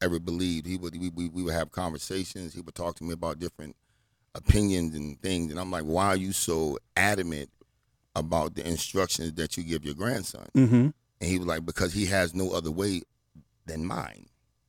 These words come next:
Speaker 1: And I'm like, "Well, that's not what we teach." He was like, "Well, if you let someone that doesn't understand what they're choosing choose, what is the rate of success?" <laughs>
Speaker 2: Wow.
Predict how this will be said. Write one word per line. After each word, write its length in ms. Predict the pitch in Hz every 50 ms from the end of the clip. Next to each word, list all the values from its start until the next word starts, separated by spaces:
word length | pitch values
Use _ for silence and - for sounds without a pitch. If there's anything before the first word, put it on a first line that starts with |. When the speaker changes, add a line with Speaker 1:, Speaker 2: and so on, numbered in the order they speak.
| _ _ -
Speaker 1:
And 80 | 85 90
I'm 120 | 90 87
like, 140 | 82 73 71
"Well, 180 | 71 76 78 76 -
that's 240 | 92 104 95 -
not 160 | - 95 92 -
what 100 | - 85
we 140 | 90 92
teach." 420 | - - - - - - - - - _ _ _ _ _ _ _ _ _
He 100 | - 98
was 120 | 92 90
like, 180 | 98 90 85 87
"Well, 440 | 92 92 92 92 90 - - - - _ _ _ _ _ _ _ _ _ -
if 80 | 82 80
you 120 | 101 127
let 280 | 139 127 120 123 - - _
someone 440 | - - - 104 101 98 98 90 90
that 160 | 87 85 80
doesn't 300 | 90 98 98 104 95 92
understand 560 | 92 92 85 80 - - 113 104 98 87 85
what 140 | 92 95 - -
they're 140 | 87 87 85
choosing 480 | - - 160 151 127 113 95 85 82
choose, 580 | - - - - 185 - 80 64 - - - - _ _ _ _ _ _ _ _ _ _ _
what 160 | - 98 107
is 80 | 107 92
the 80 | 95 92
rate 160 | 87 87 90
of 80 | 82 -
success?" 520 | - - - - - 92 - - - - -
<laughs> 40 | - - - - - - - - - - _ _ _
Speaker 2:
Wow. 880 | 147 123 120 127 135 135 135 131 131 127 123 120 117 113 110 107 107